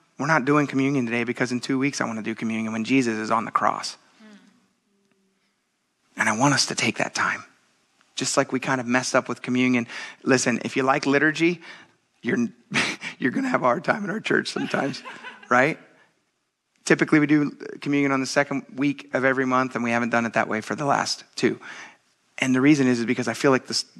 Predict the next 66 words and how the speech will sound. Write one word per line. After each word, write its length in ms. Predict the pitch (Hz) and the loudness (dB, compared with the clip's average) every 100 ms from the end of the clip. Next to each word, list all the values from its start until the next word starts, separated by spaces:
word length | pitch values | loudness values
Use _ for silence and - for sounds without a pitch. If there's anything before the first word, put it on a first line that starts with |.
| - - | -20 -8
where 240 | 127 139 | -4 0
we're 80 | 131 | 2
at 240 | 131 131 | 0 -2
in 120 | 123 | -2
God's 220 | 117 110 127 | 0 -2 0
word 440 | 123 131 113 - | 4 6 4 0
kind 120 | 123 | -6
of 120 | 110 | -2
dictates 500 | 127 127 123 110 - - _ - | -2 -2 -4 -6 -6 -10 _ -6
when 160 | 113 | -4
we 80 | 110 | -4
do 100 | 110 | -6
communion. 400 | 110 107 101 104 | -6 -6 -4 -4
Does 120 | 104 | 0
that 100 | 120 | 2
make 120 | 123 | 2
sense? 400 | - 139 143 - - - - - - - - - | 2 2 2 -4 -8 -20 -20 -20 -20 -20 -20 -8
And 120 | - 131 | -4 0
the 40 | |
reality 400 | 135 151 165 151 | 2 4 4 4
is, 120 | 160 | 2
is 120 | 143 | 2
as 140 | 131 131 | 0 2
I 80 | 127 | 0
studied 400 | - 160 170 143 | 0 0 2 4
all 160 | 120 | 4
this, 280 | 117 117 - - - | 2 -2 -6 -12 -2
it 140 | 143 | 0
wasn't 320 | 131 156 165 131 | 2 2 4 0
until 440 | 120 143 131 123 - - | 2 2 2 0 -10 -20
Friday 500 | - 135 143 147 135 | -6 0 2 4 2
night 340 | 127 147 117 | 4 2 0
that 100 | 120 | -2
I 120 | 123 | -4
kinda 260 | 127 143 127 | -2 0 -2
came, 300 | - 135 131 | -2 0 0
or 40 | |
Friday 300 | 113 131 135 | 0 2 2
morning 300 | 123 127 135 | 2 2 0
that 80 | 120 | 0
I 80 | 113 | -4
came 240 | 117 127 | -4 -4
to 60 | 117 | -2
this 200 | 117 - | -4 -4
realization 600 | 120 117 107 117 131 120 | 0 0 0 0 0 -2
of, 100 | 107 | -2
like, 160 | 110 - | -4 -4
"Man, 360 | 151 135 123 | -4 -4 -2
look 220 | 147 175 | 0 0
at 100 | 143 | 2
all 120 | 131 131 | 2 2
these 180 | 120 | -2
characters 460 | - 135 139 139 107 | 2 4 4 2 -6
and 180 | 113 123 | -2 0
look 200 | 147 139 | 0 0
at 60 | |
how 140 | 113 123 | 0 0
much 380 | 120 131 - 120 | 2 2 0 -4
we're 100 | 123 | 0
like 280 | 113 110 | 0 0
every 200 | - 113 | -4 -4
one 180 | 107 107 | -2 -2
of 100 | 104 | -4
them 120 | - - | -6 -2
so 220 | 120 123 | 0 0
often." 440 | 127 - - - | -2 -4 -10 -14